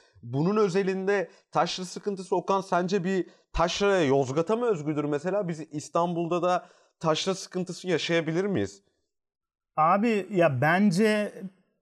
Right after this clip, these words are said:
Speaker 2: şehirle endeksli bir şey değildir taşra sıkıntısı.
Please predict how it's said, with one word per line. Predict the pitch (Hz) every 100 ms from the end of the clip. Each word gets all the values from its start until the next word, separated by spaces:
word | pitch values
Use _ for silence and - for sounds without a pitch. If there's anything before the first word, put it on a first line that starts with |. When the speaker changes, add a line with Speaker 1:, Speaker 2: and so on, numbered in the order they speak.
| _
Speaker 2:
şehirle | - - 170 156 190 208
endeksli | 190 175 175 180 180 - 190 202 196 - -
bir | 151
şey | - 190 175
değildir | 185 202 180
taşra | 170 165 - 147
sıkıntısı. | 143 135 143 131 - 170